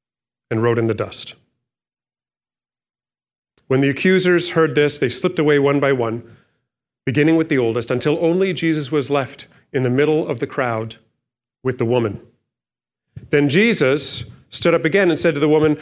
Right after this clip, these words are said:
'Where are your accusers? Didn't even one of them condemn you?' 'No, Lord,' she said, and Jesus said, 'Neither do I. Go and sin no more.'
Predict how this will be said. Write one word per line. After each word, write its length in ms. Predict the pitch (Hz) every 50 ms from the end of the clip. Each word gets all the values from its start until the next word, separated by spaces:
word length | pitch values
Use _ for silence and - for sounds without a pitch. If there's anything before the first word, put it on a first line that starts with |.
| - -
'Where 320 | - 147 175 196 202 208 202
are 160 | 185 180 175
your 220 | 170 156 165 165
accusers? 840 | 160 156 - - - 170 165 160 127 135 110 - - - - - - - - - _ _ _ _ _ - - _ _ _ _ _ _ _ _ _ _ _ _ _ _ _ _
Didn't 180 | 175 175 202 190
even 300 | 190 190 160 180 156 131
one 120 | 139 165
of 80 | 170 147
them 160 | 185 175 160
condemn 320 | - 180 165 175 170 165
you?' 220 | 170 175 185 180 - - - _ _ _ _ _ _ _ _
'No, 220 | 131 139 156 185
Lord,' 320 | 202 175 151 131 123 117 -
she 140 | - 123
said, 240 | 110 - 127 123 123
and 100 | 120 120
Jesus 240 | 113 135 135 135 127
said, 160 | - 127 120
'Neither 340 | 117 123 123 135 135 135 131
do 200 | 120 127 120 117
I. 240 | 117 117 107 104 98
Go 240 | 95 - 113 113 113
and 120 | 110 110
sin 280 | - - 120 110 110 110
no 160 | 110 107 107
more.' 340 | 110 110 107 104 98 -